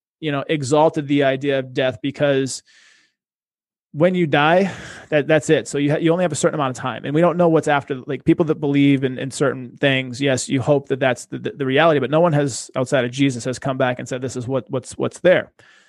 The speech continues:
So we really only have now. We only have the present.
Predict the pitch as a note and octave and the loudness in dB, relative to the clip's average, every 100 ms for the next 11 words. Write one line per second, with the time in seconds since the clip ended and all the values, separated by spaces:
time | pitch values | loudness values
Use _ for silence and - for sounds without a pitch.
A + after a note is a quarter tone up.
0 | _ - E3 D3 C#3 B2+ D#3 D3+ F#3+ G#3 | _ -4 0 2 0 -4 0 4 6 6
1 | F3 E3 D3+ C#3+ B2+ C3 A2+ - _ D3 | 4 0 0 -2 -2 -8 -8 -14 _ -2
2 | D3+ D3 C#3 C#3 - D3+ C3 B2 | 0 0 -2 -8 -2 -2 0 -2